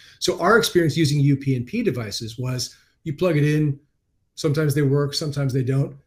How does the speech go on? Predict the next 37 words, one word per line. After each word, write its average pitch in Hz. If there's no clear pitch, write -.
Some 143
days 143
they 156
work, 156
sometimes 139
they, 143
some 156
days 143
they 143
don't. 143
It, 185
it 190
was, 139
you 175
know, 139
it 160
was 147
really 180
unpredictable. 156
So -
we 170
thought, 156
if 139
we 202
can 170
come 160
up 156
with 147
this 139
kind 143
of 135
certification 135
process, 117
we 151
can, 143
we 160
can 135